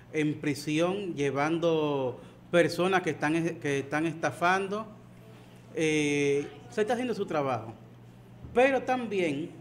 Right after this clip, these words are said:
añadieron una red de supermercados, comercios medianos y también, eh, colmados para tener, para garantizar mayor fluidez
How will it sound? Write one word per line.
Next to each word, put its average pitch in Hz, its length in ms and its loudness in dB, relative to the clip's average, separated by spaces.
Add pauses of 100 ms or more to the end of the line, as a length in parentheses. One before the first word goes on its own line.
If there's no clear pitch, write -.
añadieron 165 840 2 (1900)
una 240 380 0
red 208 580 0
de 233 240 2
supermercados, 170 1300 -2 (600)
comercios 190 960 6
medianos 180 800 0 (460)
y 247 120 -8
también, 196 540 0
eh, 156 260 0
colmados 160 760 -2 (680)
para 180 300 4
tener, 175 400 -2
para 165 200 -2
garantizar 160 1000 -4 (100)
mayor 151 360 -2
fluidez 170 800 2